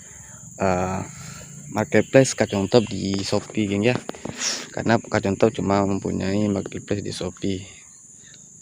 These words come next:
Tidak ada yang lainnya, ya, geng, ya. Nah, seperti ini. Udah jelas lah, geng, ya. Udah jelas, eh, tentang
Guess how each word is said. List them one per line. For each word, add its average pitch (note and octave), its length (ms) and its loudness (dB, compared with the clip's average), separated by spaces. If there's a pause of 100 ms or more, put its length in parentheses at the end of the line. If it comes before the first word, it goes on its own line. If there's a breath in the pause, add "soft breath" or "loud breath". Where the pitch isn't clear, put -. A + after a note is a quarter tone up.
Tidak F2+ 320 -4
ada G2+ 160 0
yang G2 240 2
lainnya, G2 320 -2
ya, G2 80 0
geng, G2 240 -2
ya. A2 80 -2 (1300 loud breath)
Nah, F#2+ 160 -6
seperti F#2+ 320 -6
ini. G#2+ 320 -4
Udah B2+ 400 2
jelas C3+ 160 2
lah, C3 160 6
geng, G#2 160 4
ya. A#2 240 4
Udah A#2 160 2
jelas, A#2 400 0
eh, A2+ 240 -2
tentang G#2 400 -2